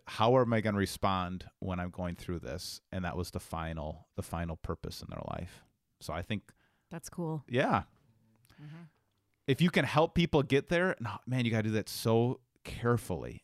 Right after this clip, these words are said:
Speaker 1: It's gotta be so gent-, you have to have so much trust with them. They have to trust you. You can't just throw it at them. Um, but man, if somebody can get there, they can make it through. And, and isn't that our favorite stories, our favorite movies, our favorite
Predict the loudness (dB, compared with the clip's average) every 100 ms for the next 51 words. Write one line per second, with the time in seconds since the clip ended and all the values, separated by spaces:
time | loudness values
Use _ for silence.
0 | -8 -4 0 0 0 -4 0 4 4 4
1 | 2 2 -2 -2 -2 -2 -6 -6 -8 0
2 | 4 4 4 0 2 2 4 0 2 4
3 | 4 2 2 -2 -2 -8 0 0 0 0
4 | 4 6 4 0 -8 -20 _ _ _ -8
5 | -8 -4 -2 -2 -2 -2 -2 -6 _ 0
6 | 6 8 8 6 4 2 0 0 -2 -6
7 | _ _ _ _ -8 -4 -4 -6 -10 -14
8 | _ _ _ -10 -8 -4 -4 -6 -6 -4
9 | -2 -4 -6 -4 -6 -6 -10 -10 -10 -12
10 | _ -8 -6 -6 -6 -8 -10 -8 -4 -2
11 | -4 -8 -10 -8 -6 -6 0 2 2 4
12 | 2 4 2 2 0 -2 0 2 4 2
13 | 0 -2 -6 -6 -4 -2 0 0 -2 -4
14 | -2 -4 -2 -4